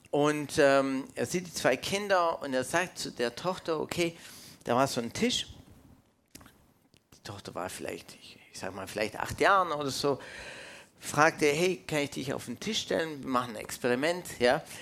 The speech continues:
„Stell dich auf den Tisch, du kreuzt deine Arme und ich stehe dann hinter dir, du machst deine Augen zu und lässt dich hinfallen und ich fange dich auf.“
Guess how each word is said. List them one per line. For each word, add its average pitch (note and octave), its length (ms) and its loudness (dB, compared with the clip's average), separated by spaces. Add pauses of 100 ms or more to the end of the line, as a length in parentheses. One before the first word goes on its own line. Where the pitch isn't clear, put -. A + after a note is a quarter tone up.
(1400)
„Stell C3+ 260 2
dich C#3 180 -2
auf B2 120 -2
den B2+ 120 -4
Tisch, B3 360 0 (280)
du B2+ 100 -8
kreuzt - 400 2
deine G#2 280 0
Arme F3+ 480 0 (920)
und F3 420 4 (400)
ich C3+ 140 0
stehe C#3+ 200 2
dann A2+ 180 2
hinter F3+ 300 0
dir, F3 220 2
du C#3+ 80 -4
machst A#2 240 -2
deine A2+ 240 -2
Augen F#3 260 0
zu D#3+ 340 0 (520)
und C#3 160 2
lässt C#3 240 4
dich C3+ 160 0
hinfallen D3 720 -2 (640)
und C#3+ 100 0
ich C3+ 160 0
fange B2+ 260 -2
dich A#2 220 -6
auf.“ - 340 -8